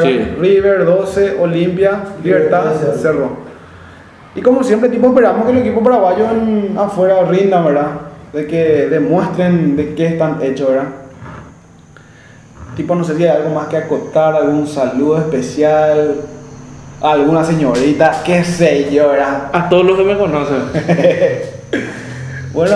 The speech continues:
Speaker 1: amigo, creo que de esta manera cerramos el capítulo trece, que hubo, eh, cosas anormales
Speaker 2: Sí.
Speaker 1: detrás de esta grabación, ¿verdad?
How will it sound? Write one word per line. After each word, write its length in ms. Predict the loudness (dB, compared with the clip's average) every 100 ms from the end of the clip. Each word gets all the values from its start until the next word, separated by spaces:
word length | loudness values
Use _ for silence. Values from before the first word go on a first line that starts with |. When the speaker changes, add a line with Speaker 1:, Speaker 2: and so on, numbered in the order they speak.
| 2
Speaker 1:
amigo, 240 | 2 2
creo 180 | 2 4
que 60 | 4
de 180 | 4
esta 160 | 4 2
manera 240 | 2 0
cerramos 640 | -2 -8 -4 0 2 2 2
el 60 |
capítulo 500 | 2 2 2 2 2
trece, 640 | 2 2 2 0 -2 -4 -10 -14 -20 -20 -18 -8
que 840 | 0 2 4 2 2 2 0 -2 -4
hubo, 1080 | 0 2 2 2 2 2 2 2 0 -4 -8 -6 0
eh, 280 | 2 0 0
cosas 340 | 0 2 0
anormales 800 | 0 0 0 2 2 2 2 2
Speaker 2:
Sí. 80 | 4
Speaker 1:
detrás 380 | 2 2 2 2
de 100 | 2
esta 160 | 2 2
grabación, 540 | 2 0 -2 0 2
¿verdad? 220 | 2 0